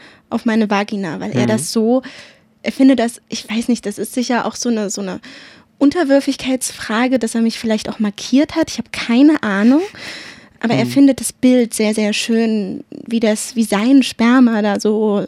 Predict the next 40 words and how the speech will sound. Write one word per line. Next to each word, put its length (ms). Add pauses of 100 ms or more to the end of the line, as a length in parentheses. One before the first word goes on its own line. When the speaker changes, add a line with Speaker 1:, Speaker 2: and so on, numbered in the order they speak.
(120)
Speaker 1:
zwischen 300
meine 220
Ritzen 280
läuft 420
oder 240
auf 120
meinen 180
Brüsten 400
landet 460
oder 140
in 60
meinem 200
Gesicht 440
landet. 320
Weil 100 (640)
in 140
meinem 280
Gesicht, 360
das 120
ist, 200
glaub 140
ich, 100
schon 120
eine 100
sehr 400
krasse, 500 (300)
dominant, 680 (680)
devot 600
Haltung. 560 (460)
Und 240
ich 100
hab 80
ja 80
schon 160
gesagt, 500
ich 140
lass 260
mich 180
gerne 260
dominieren. 580